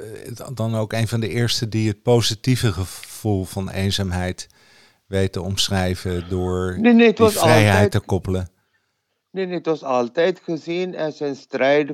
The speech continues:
Speaker 2: van de reiziger, of dat in Ulysses is, die gaat door tien jaar eenzaamheid van zijn vrouw, of, of, of waar dan ook, kom je tegen dat hij een, eh, verlaten gevoel automatisch brengt een verlangen.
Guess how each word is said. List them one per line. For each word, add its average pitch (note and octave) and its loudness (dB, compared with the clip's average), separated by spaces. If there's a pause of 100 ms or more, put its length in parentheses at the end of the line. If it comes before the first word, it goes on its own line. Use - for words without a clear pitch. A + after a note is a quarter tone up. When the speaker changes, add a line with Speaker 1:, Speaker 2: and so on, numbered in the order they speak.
Speaker 2:
van C3 -4
de A#2 -2
reiziger, G#2+ -2
of A#2 -2
dat A2 -2
in G2 -8
Ulysses A2 -2
is, C3 0 (200)
die G2+ -2
gaat G2 0
door G2+ 2
tien G#2+ 0
jaar G#2 0
eenzaamheid A2+ 2
van G#2+ -2
zijn G#2+ 0
vrouw, A2 4 (400)
of, - -12
of, F#2+ -2
of A2 -2
waar A#2 4
dan C#3 6
ook, C#3 2
kom C#3 4
je C#3 4
tegen C#3 2 (300)
dat C#3+ 2
hij C3 2
een, A#2+ -2
eh, A2+ -2 (420)
verlaten C3 2
gevoel C#3+ -8 (440)
automatisch D#3 -2
brengt C3+ -4
een C3 -6
verlangen. A2 0